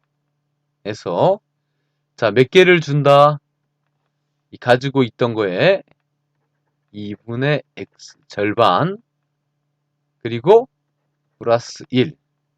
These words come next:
요거를 주는 거죠. 자, 문지기한테, 문지기한테 이만큼을 줘요.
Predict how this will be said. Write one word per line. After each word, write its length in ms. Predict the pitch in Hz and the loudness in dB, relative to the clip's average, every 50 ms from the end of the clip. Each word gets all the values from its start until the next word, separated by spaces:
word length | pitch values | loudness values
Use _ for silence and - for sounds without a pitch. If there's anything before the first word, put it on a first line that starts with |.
| _ _ _ _ _ _ _ _ _ _ _ _ _ _ _ _ _ _ _ _ _ _ _ _ _ _ _ | _ _ _ _ _ _ _ _ _ _ _ _ _ _ _ _ _ _ _ _ _ _ _ _ _ _ _
요거를 280 | 135 139 160 202 202 165 | -2 4 6 6 6 6
주는 240 | - 165 180 202 202 | 2 2 2 4 6
거죠. 320 | 202 185 143 117 87 76 - _ _ _ _ _ _ _ _ _ _ _ _ _ _ _ _ _ _ - _ _ _ _ _ _ _ _ _ _ _ _ _ _ _ _ _ _ _ _ _ _ _ _ _ _ _ _ _ _ | 6 4 4 0 -4 -4 -8 _ _ _ _ _ _ _ _ _ _ _ _ _ _ _ _ _ _ -20 _ _ _ _ _ _ _ _ _ _ _ _ _ _ _ _ _ _ _ _ _ _ _ _ _ _ _ _ _ _
자, 440 | _ 82 78 73 85 113 151 175 180 - _ _ _ _ _ _ | _ -20 -16 -12 -6 -6 -6 -6 -6 -12 _ _ _ _ _ _
문지기한테, 760 | 104 110 120 120 113 135 135 127 135 127 117 - 120 107 - - _ _ _ _ _ _ _ _ _ _ _ _ _ _ _ _ _ _ _ _ _ _ _ _ _ _ _ _ _ _ _ _ _ _ _ _ _ _ _ _ _ _ _ _ _ _ | -8 -8 -6 -6 -6 -6 -2 -2 -2 -2 -2 -4 -6 -6 -6 -10 _ _ _ _ _ _ _ _ _ _ _ _ _ _ _ _ _ _ _ _ _ _ _ _ _ _ _ _ _ _ _ _ _ _ _ _ _ _ _ _ _ _ _ _ _ _
문지기한테 760 | _ 101 104 104 101 113 123 127 131 131 127 127 123 - 147 | _ -14 -12 -12 -10 -10 -6 -2 0 0 0 0 -2 -2 -4
이만큼을 500 | 135 107 104 107 110 110 - 123 110 98 | -2 -2 -2 -4 -6 -6 -8 -8 -8 -8
줘요. 540 | 87 - 98 92 92 90 104 151 196 226 240 | -6 -6 -4 -4 -2 0 0 2 2 0 -2